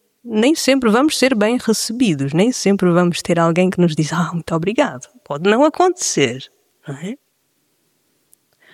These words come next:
Mas há um outro lado, então, que também podemos pensar que a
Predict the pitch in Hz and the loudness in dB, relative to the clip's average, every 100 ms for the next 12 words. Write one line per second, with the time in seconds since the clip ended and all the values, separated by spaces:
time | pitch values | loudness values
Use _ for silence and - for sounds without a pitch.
0 | _ 240 254 254 254 240 233 185 170 175 | _ -2 2 2 4 2 2 0 2 2
1 | 170 165 165 - 156 151 _ 170 160 165 | 2 2 0 0 -2 -2 _ -4 -2 0
2 | 165 165 160 160 - 165 160 - 160 160 | -2 -4 -2 -4 -6 -6 -6 -4 -4 -6
3 | - 165 151 151 | -6 -6 -4 -6